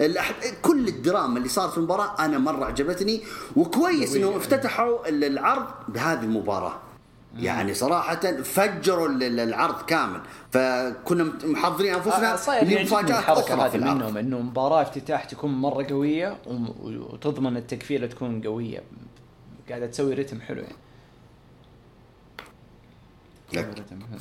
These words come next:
Speaker 2: حلو.
Speaker 1: طبعًا، أكيد أنا أتفق. وهذه اللي أشوف ال-، ال-، صارت ال-، ال-، يعني خلينا نقول ال-، ال-، العروض الأخيرة صارت زي كذا يعني.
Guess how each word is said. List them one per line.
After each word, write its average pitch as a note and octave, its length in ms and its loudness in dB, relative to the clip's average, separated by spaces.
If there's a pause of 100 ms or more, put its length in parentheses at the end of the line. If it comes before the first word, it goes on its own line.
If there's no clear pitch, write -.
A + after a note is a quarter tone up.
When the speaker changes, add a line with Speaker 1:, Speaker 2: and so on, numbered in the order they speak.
(120)
Speaker 2:
حلو. D#2 80 -8 (560)
Speaker 1:
طبعًا، C3+ 340 0 (260)
أكيد F2+ 340 -4
أنا F2 120 -2
أتفق. - 480 -6 (260)
وهذه A#2+ 320 0
اللي A2 160 -2
أشوف - 240 -2
ال-، A#2 140 0
ال-، A2+ 260 -2 (200)
صارت E3 380 0
ال-، C3 120 0
ال-، A2+ 580 0 (260)
يعني D4+ 400 0
خلينا C4 220 2
نقول B3+ 280 0
ال-، - 0 -
ال-، F#3+ 340 0
العروض F#3+ 300 2
الأخيرة G3+ 300 0
صارت E3 260 -2
زي D3 220 4
كذا G2+ 280 -2
يعني. E2+ 440 0